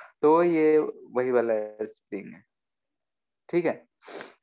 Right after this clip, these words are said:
यानी कि हमको यहाँ से बीच से अगर हम घुमा देंगे, छोड़ेंगे तो फिर से ये expand करेगा। Clear है? तो ये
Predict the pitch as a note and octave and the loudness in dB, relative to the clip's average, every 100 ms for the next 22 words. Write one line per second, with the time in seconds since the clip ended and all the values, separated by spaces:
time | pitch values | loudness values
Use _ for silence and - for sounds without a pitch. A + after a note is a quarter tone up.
0 | _ _ _ _ _ _ - C#3 C3 B2 | _ _ _ _ _ _ -6 -4 -4 -4
1 | C3+ C3+ C#3+ C3+ C3+ C#3 C3 C3 _ C#3+ | -4 -2 0 0 -2 -6 -8 -8 _ -4
2 | C3+ C#3 C3+ B2 B2+ C3+ C#3 C#3 D3 C#3+ | 0 0 -2 -8 -4 -4 -4 -4 -6 -6
3 | C3 B2 C3+ C#3+ C#3+ - A#2 - A#2+ D#3 | -6 -6 -6 -8 -10 -10 -12 -10 -8 -8
4 | - _ _ - - - G#2+ G#2+ G2+ G2+ | -10 _ _ -14 -12 -6 -4 -4 -8 -8
5 | G#2 _ _ _ _ - - _ _ _ | -10 _ _ _ _ -20 -20 _ _ _
6 | _ _ _ _ _ _ _ _ _ _ | _ _ _ _ _ _ _ _ _ _
7 | _ _ _ - C3 C#3+ D3 D#3+ _ _ | _ _ _ -2 2 2 2 -4 _ _
8 | _ _ _ - D3+ F#3 G3 | _ _ _ 0 2 2 -4